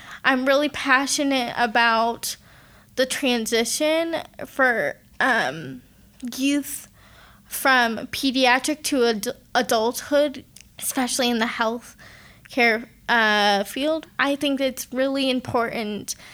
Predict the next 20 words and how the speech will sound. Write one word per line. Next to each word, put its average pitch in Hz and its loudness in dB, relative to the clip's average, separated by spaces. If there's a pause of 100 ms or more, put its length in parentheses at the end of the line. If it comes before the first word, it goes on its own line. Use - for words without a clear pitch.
(280)
um, 220 0
and 254 2
it 202 -4
really 262 2
contributes 220 -4
to 214 -2 (420)
the 277 -2
quality 233 2
of 226 -4
life 220 -2
is 240 -6 (220)
to - -10
have 240 -2
good 220 0
health 247 -6
care. 302 0 (540)
Um, 240 2
but 277 4
I 277 0
think 330 -4